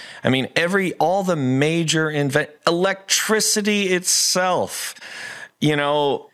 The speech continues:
the fossil fuel exploration. How do we know where fossil fuels are in the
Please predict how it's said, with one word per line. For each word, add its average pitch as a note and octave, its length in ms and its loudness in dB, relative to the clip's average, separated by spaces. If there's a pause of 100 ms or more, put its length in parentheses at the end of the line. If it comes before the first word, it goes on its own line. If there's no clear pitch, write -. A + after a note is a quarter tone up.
the D3+ 520 -2 (160)
fossil F#3+ 640 0
fuel G3 560 2
exploration. F3+ 1120 0 (920)
How F3+ 260 2
do G3+ 120 2
we G#3 180 2
know D#3 420 2
where C3 360 2
fossil D3 580 0
fuels C#3 440 0
are A#2 520 0
in C3 480 2
the B2 320 0